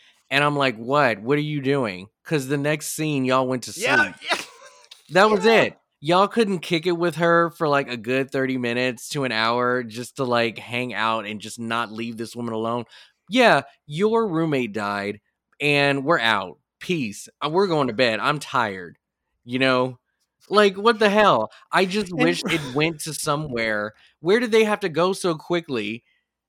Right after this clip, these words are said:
Speaker 1: 'Cause they didn't show it in the thing. And if whatever it
Speaker 2: That's
Speaker 1: was,
Speaker 2: right.
Speaker 1: I'm sure it was for tomorrow. You guys coulda hung out a little longer than that.
Speaker 2: Y-,
Speaker 1: It was
Speaker 2: Rob
Speaker 1: weird.
Speaker 2: is right. The next panel, after they tell Prue she's gotta go,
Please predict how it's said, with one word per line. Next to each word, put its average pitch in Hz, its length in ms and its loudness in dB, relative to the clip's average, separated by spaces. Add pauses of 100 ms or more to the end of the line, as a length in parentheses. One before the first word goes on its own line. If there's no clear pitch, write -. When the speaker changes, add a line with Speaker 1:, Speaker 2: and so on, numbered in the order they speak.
(160)
Speaker 1:
'Cause 214 120 0
they 220 120 4
didn't 214 180 -2
show 202 380 0
it 180 100 0
in 185 120 0
the 170 80 -2
thing. 170 440 0
And 165 120 -2
if 160 120 -4
whatever 180 520 4
it 156 80 -4
Speaker 2:
That's 160 80 -4
Speaker 1:
was, 196 240 6
Speaker 2:
right. 302 100 -2
Speaker 1:
I'm 175 100 2
sure 196 300 -4
it 196 80 -2
was 160 120 -4
for 139 180 -6
tomorrow. 135 680 0
You 165 180 -10
guys 226 300 0
coulda 165 220 -2
hung 147 240 -6
out 131 280 -2
a 123 80 -6
little 123 260 -4
longer 117 360 -4
than 104 200 -12
that. 82 240 -18 (760)
Speaker 2:
Y-, 170 220 -14
Speaker 1:
It 165 140 -2
was 160 120 -6
Speaker 2:
Rob 147 220 4
Speaker 1:
weird. 190 160 -6
Speaker 2:
is 175 180 -6
right. 143 500 0
The 127 100 0
next 143 540 0
panel, 147 480 -2
after 135 260 -4
they 131 160 -8
tell 143 280 -6
Prue 139 280 -10
she's 139 180 -14
gotta 156 240 -2
go, 139 400 -2